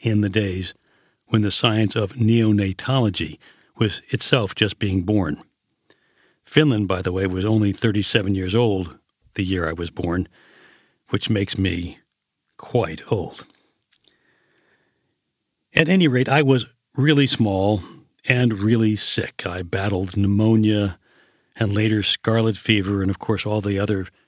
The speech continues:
usual childhood ills. But by the time all of that sickness settled down, I was mostly blind in one eye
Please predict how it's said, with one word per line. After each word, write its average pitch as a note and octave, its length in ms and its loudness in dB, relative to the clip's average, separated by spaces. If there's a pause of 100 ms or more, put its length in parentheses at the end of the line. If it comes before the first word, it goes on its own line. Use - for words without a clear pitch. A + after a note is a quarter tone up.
(100)
usual G2 480 -2
childhood F#2+ 680 -4
ills. F2+ 360 -4 (1120)
But A#2+ 140 -2 (180)
by E3 160 6
the D#3 100 0
time C3 400 2
all B2 240 2
of G#2 120 0
that G#2 260 0 (1400)
sickness A#2 480 -2
settled G2+ 340 -4
down, G#2 400 -2
I B2 120 2
was A#2 280 0
mostly C#3+ 640 0
blind G#2 600 0
in A2 340 0
one B2 280 2
eye F#2 440 -6